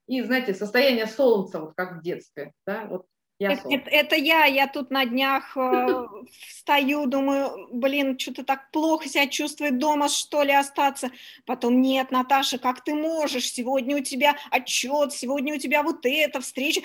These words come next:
Speaker 2: кроме
Speaker 1: Да.
Speaker 2: тебя никто не сделает, ты
Speaker 1: <laughs>
Speaker 2: должна». <laughs>
Speaker 1: Да, слово «должен» для поколения X ключевое. Это поколение «я должен». Вот.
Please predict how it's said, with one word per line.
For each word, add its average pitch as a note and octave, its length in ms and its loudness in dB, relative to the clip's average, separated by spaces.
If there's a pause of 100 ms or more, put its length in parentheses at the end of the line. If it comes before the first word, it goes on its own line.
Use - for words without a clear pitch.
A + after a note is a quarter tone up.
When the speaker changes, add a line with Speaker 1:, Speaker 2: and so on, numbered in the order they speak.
(120)
Speaker 2:
кроме A#3 260 -2
Speaker 1:
Да. G#3+ 300 2
Speaker 2:
тебя C#4+ 180 4
никто D#4+ 360 -4
не E4+ 180 -2
сделает, C#4+ 540 4
ты D4+ 360 0
Speaker 1:
<laughs> C#4 60 0
Speaker 2:
должна». C4 680 6 (240)
<laughs> B4+ 760 2
Speaker 1:
Да, F3 500 2 (120)
слово A3 500 4
«должен» C4+ 540 0
для G3+ 160 -4
поколения A3 640 -2
X - 180 -10
ключевое. F3 880 -8 (440)
Это F#3+ 160 -8
поколение A3 540 -2
«я G#3 200 0
должен». D#3+ 580 -4 (1160)
Вот. F#3 360 -4